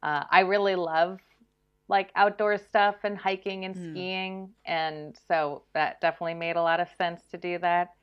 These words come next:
Speaker 1: And, uh, we're only two hours from Montreal, which is a beautiful city, and
Speaker 2: Yeah.
Speaker 1: so it's nice kind of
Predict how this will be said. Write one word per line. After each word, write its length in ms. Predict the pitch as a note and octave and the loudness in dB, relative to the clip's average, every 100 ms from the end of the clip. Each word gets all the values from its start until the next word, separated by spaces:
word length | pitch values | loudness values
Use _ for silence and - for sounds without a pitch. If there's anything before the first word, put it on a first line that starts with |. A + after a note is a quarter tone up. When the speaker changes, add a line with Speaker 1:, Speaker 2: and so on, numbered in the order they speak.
| _ - - | _ -20 -8
Speaker 1:
And, 520 | B3+ D#4+ C4+ A#3 A#3 - _ - | -2 2 2 0 -2 -10 _ 2
uh, 400 | G3+ G#3 G3+ G#3 - | 4 6 4 0 -4
we're 220 | G#3+ C4+ | 4 6
only 380 | D4+ E4 D#4+ C#4+ | 6 6 2 -2
two 280 | - - C#4 | -6 -4 2
hours 460 | B3 A#3+ B3 A3+ - | 4 4 2 -4 -6
from 260 | A3 G#3 | -6 -2
Montreal, 640 | G3 G3 - F#3+ G#3+ A3 - | -2 -2 -2 2 4 4 2
which 180 | C#3+ - | -8 -8
is 140 | D#3+ | -6
a 80 | E3 | -6
beautiful 560 | D3+ B2 A3+ C4 C#3+ C#3 | -6 -2 0 0 -2 -10
city, 500 | - B2+ D3 D3+ D3+ - - - | -10 -8 -4 -6 -6 -14 -20 -12
and 420 | - D3+ D3 D3+ D3+ | -6 -2 -2 -6 -10
Speaker 2:
Yeah. 60 | D3+ | -4
Speaker 1:
so 300 | - D#3+ D3+ - | 2 2 2 -2
it's 240 | E3 _ | -8 _
nice 300 | E3 E3 - - | -2 -2 -8 -8
kind 180 | E3+ | -4
of 80 | D#3 | -4